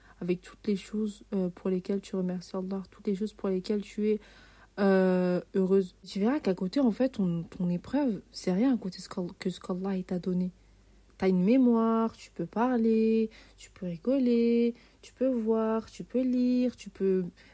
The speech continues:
méditer, tu peux, enfin, on peut faire tellement de trucs que je sais pas quoi, combien de choses énoncer et quelles choses énoncer, tellement il y a énormément de bienfaits, tu vois. Là même, regarde ceux qui, qui, qui ont, qui sont dans une pire situation que toi.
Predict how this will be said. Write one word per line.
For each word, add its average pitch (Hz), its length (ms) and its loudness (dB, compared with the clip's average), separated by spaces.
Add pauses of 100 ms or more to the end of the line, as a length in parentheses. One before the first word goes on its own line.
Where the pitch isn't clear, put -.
méditer, 240 880 0
tu - 100 -20
peux, - 160 -8 (240)
enfin, - 140 -10 (200)
on 202 80 -4
peut 269 100 0
faire 330 200 -4
tellement 277 300 2
de 240 40 -2
trucs - 160 -8
que 196 220 0 (240)
je 202 100 -2
sais 190 160 2
pas 185 140 0
quoi, 175 400 2
combien 185 320 0
de 175 80 -2
choses 175 300 -2
énoncer 180 400 2 (100)
et 185 80 -2
quelles 175 240 0
choses - 280 -8
énoncer, 180 440 0
tellement 170 480 -4
il 196 80 -6
y 180 80 -4
a 165 180 -8
énormément 165 400 -2
de 156 80 -10
bienfaits, 202 460 -8 (320)
tu - 120 -10
vois. 220 220 -4 (340)
Là 269 160 0
même, 294 220 4
regarde 220 360 0
ceux - 120 -14
qui, - 160 -18
qui, - 320 -8 (100)
qui - 140 -8
ont, 190 340 0 (140)
qui - 80 -16
sont 202 180 -2
dans 190 120 -4
une 180 160 -4
pire - 320 -6
situation 190 340 -8
que - 80 -18
toi. 208 160 -10